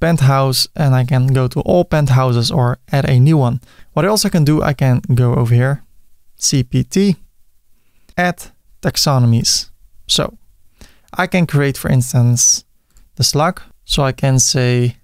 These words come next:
sort of houses, plural, sort of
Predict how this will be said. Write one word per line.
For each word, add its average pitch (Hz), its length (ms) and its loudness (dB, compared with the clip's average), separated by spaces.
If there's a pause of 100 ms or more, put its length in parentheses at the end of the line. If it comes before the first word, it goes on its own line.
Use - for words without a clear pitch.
(300)
sort - 520 -2
of 135 280 -4 (100)
houses, - 680 -2 (960)
plural, 151 560 0 (360)
sort 131 480 -2 (260)
of 123 240 -2